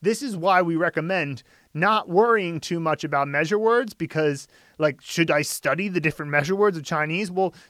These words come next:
you don't need to. You just need to keep getting comprehensible input, and then your brain will naturally go, "Well, what fits here?" And it's funny to me that Michael said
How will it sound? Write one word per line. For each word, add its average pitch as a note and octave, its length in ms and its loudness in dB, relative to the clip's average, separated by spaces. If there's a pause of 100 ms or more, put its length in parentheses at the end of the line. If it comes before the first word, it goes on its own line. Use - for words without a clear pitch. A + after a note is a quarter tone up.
you A#3 80 -6
don't B3+ 140 0
need C#4 220 -4
to. E3+ 80 0
You D3 100 -2
just D#3 120 -6
need G3+ 160 -4
to F3+ 60 -2
keep - 420 -8
getting D#3+ 340 0
comprehensible C#3+ 720 -2
input, G3+ 500 -4 (320)
and E3 180 -4
then E3+ 340 -6
your E3 200 0
brain G#3 340 -2
will F3+ 100 -2
naturally F3 440 -2
go, D3+ 260 4 (100)
"Well, D3+ 300 0
what G3+ 260 -2
fits - 340 -6
here?" A#2+ 180 -6
And D#3 140 -10
it's - 220 -10
funny G3 320 -2
to E3+ 80 -4
me D#3+ 120 -4
that E3 120 -6
Michael E3 320 -2
said C#3+ 300 -4